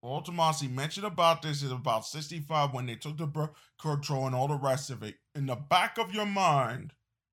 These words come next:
and with all the things that we have learned through the occult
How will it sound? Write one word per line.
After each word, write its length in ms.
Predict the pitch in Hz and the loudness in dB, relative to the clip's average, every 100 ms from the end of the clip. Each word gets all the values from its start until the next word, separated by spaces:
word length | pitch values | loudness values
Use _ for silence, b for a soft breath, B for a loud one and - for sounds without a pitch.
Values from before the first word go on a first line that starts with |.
| _ _ _ _ _ _ _ _ _ _ - | _ _ _ _ _ _ _ _ _ _ -2
and 220 | 143 139 | 0 0
with 160 | 131 | 0
all 400 | 135 165 196 202 | 0 2 2 0
the 120 | 185 180 | 0 -4
things 420 | 147 190 180 165 | -2 -4 -2 -2
that 100 | 160 | -2
we 160 | 156 | -2
have 180 | 156 135 | -4 -4
learned 440 | 151 160 170 165 147 | -2 0 0 -2 -6
through 140 | 165 | -6
the 120 | 147 | -6
occult 440 | 131 - 180 175 | -6 -8 -8 -8